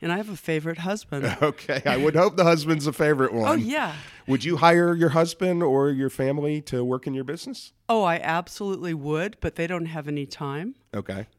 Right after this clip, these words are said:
Speaker 2: So
Speaker 1: They
Speaker 2: it's
Speaker 1: do
Speaker 2: hot.
Speaker 1: help me out.
Speaker 2: It's
Speaker 1: They do.
Speaker 2: just not f-, necessarily for your
Speaker 1: I've seen other, uh,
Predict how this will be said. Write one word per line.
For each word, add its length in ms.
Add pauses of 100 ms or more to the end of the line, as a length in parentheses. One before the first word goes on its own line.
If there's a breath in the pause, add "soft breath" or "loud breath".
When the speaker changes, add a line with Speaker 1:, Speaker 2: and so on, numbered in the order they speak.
(280 loud breath)
Speaker 2:
So 180
Speaker 1:
They 100
Speaker 2:
it's 80
Speaker 1:
do 180
Speaker 2:
hot. 200
Speaker 1:
help 100
me 140
out. 360 (160)
Speaker 2:
It's 160
Speaker 1:
They 80
do. 60
Speaker 2:
just 280 (140)
not 300
f-, 220 (120)
necessarily 500
for 180
your 420 (440 soft breath)
Speaker 1:
I've 160
seen 260
other, 360
uh, 20